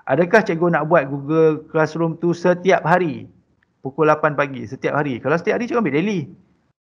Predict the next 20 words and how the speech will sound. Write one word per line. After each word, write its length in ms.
Okey, 400
weekly 720
on 240
Friday. 720
Maksudnya, 480
ah, 320
setiap 400
hari, 400
hari 320
Rabu. 400
Okey, 400
klik 240
setiap 240
hari 80
Rabu. 400
Ataupun 400
monthly 480
on 160
the 80
first 320